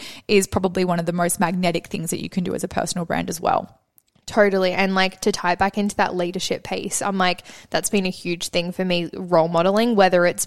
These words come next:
Speaker 2: investing in mentors to have that role model and just being a role model myself. Like, that's the most incredible way to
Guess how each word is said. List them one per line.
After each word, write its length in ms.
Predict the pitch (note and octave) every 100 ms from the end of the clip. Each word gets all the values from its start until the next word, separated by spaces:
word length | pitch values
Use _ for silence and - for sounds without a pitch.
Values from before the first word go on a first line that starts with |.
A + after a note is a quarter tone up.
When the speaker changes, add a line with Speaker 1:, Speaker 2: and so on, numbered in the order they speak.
| F#3+
Speaker 2:
investing 720 | - G3+ F#3 F3+ - - F#3+ F3+
in 340 | F#3+ F3+ F3+ F3+
mentors 440 | E3+ F3+ F3+ F3
to 60 | -
have 280 | - E3+ F3+
that 200 | E3+ F#3
role 140 | F3
model 320 | E3+ E3 G3
and 140 | G3 F3+
just 180 | E3+
being 220 | F#3 F3 F3
a 40 |
role 220 | F3 D#3+
model 260 | E3+ F3+ F3+
myself. 560 | F3 F3 - F#3+ A#3
Like, 240 | G#3+ F#3 - - - - - _ _
that's 340 | - F#3 - -
the 100 | G#3
most 520 | F#3+ F#3 - - - _
incredible 800 | A3 G3 - F3+ F#3 F#3+ F#3 F3+
way 560 | F#3+ F3 E3+ F3+ G#3+ B3
to 160 | -